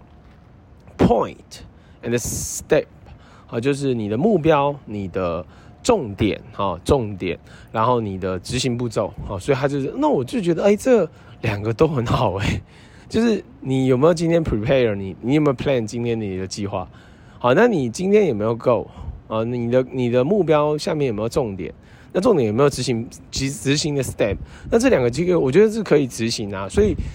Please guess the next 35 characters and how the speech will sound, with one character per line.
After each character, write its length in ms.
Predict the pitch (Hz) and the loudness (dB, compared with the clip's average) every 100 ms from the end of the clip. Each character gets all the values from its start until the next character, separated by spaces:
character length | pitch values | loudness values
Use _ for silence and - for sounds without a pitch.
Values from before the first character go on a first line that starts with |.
| - - | -12 -4
其 140 | 220 | 0
实 160 | 214 220 | 2 2
可 160 | 196 | 6
以 140 | 180 160 | 4 4
every 320 | 202 240 240 | 4 4 2
single 360 | 233 226 220 | 0 2 2
day 160 | 214 180 | 2 2
都 160 | 156 165 | 0 0
可 160 | - | 0
以 200 | 139 120 | -2 0
用 360 | 135 147 120 110 | 0 0 0 -4
这 160 | 131 | -2
个 300 | 110 104 101 101 | 0 0 -2 -4
G 260 | - 175 | -8 -6
P 180 | 160 185 | 0 2
S 460 | 147 95 - - - - - - - | 0 -2 -10 -12 -14 -18 -20 -20 -6
加 360 | - 175 180 | 2 4 4
上 400 | 175 185 143 110 | 2 2 2 -2
P 180 | 104 131 | -6 -4
D 160 | 123 120 | -2 -4
C 300 | - 117 107 | -4 -2 -2
A，every 420 | - 170 196 196 | 2 2 4 0
single 400 | 190 180 170 170 | 0 -4 0 0
day， 280 | 156 147 101 | 2 0 0
就 140 | - 233 | -6 -4
是 140 | 254 | -4
你 100 | 165 | -4
今 100 | 135 | -2
天 120 | 226 | -2
的 40 | 190 | 0
目 100 | 180 | -2
标 120 | 165 | -2
是 160 | 151 135 | -4 -6
什 80 | 104 | -8
么？ 160 | 90 | -8